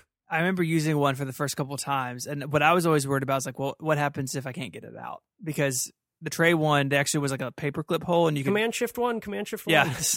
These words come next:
Speaker 2: <laughs> hit it with a hammer till it comes out.
Speaker 1: <laughs>
Speaker 2: But, um, yeah, it took a little bit of leap of faith, I guess, to make sure that, that hardware worked. On the front, too, they made a change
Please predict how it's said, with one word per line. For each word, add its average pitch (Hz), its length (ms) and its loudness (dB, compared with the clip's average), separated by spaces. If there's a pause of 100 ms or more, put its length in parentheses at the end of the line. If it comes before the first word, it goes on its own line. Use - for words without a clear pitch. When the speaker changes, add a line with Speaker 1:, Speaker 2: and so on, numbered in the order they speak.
Speaker 2:
<laughs> - 260 -20
hit 185 100 6
it 202 60 6
with 208 100 2
a 185 40 2
hammer 196 300 6
till 151 140 0
it 147 80 -4
comes 156 180 -2
out. 170 240 2
Speaker 1:
<laughs> - 580 -6
Speaker 2:
But, 147 200 6
um, 127 340 2 (340)
yeah, 262 160 6
it 220 60 2
took 233 160 0
a 226 40 2
little 202 180 6
bit 185 100 6
of 160 140 2
leap 160 180 -2
of 147 80 -12
faith, 147 260 2
I 143 80 0
guess, 131 240 -4
to 139 100 -8
make 131 120 -8
sure 135 220 -6
that, 127 300 -8
that 151 120 -12
hardware 147 420 -4
worked. 123 380 -12 (580)
On 165 120 2
the 151 80 0
front, 208 260 2
too, 247 180 0
they 202 120 2
made 143 160 2
a 131 60 0
change 127 600 -4